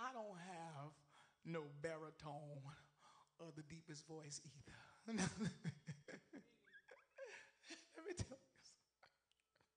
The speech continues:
And just because I told y'all, don't get involved with these comments. These are the people's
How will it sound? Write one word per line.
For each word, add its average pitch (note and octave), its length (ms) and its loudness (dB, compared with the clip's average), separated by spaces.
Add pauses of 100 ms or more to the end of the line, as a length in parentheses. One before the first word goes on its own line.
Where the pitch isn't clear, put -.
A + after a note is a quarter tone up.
(3000)
And B3 240 2
just C4 400 -2
because - 560 -4 (2250)
I - 80 8 (480)
told C#4+ 320 -6
y'all, D4 480 -8 (640)
don't A#3+ 160 4
get B3+ 160 4
involved A#3+ 480 6
with G#3+ 160 -2
these G#3+ 160 -4 (160)
comments. G#3 480 -2 (920)
These A3+ 200 0
are G3+ 160 2
the G3+ 160 -2
people's - 560 -2